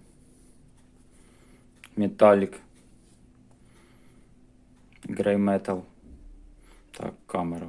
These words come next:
фокусуйся. Так, ось так він виглядає.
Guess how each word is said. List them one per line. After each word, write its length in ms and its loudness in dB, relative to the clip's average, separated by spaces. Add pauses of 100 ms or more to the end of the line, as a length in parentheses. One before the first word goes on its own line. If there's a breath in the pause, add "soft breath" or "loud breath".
фокусуйся. 640 -10 (840 soft breath)
Так, 220 -8 (920)
ось 120 -20
так 260 -8
він 140 -6
виглядає. 640 -2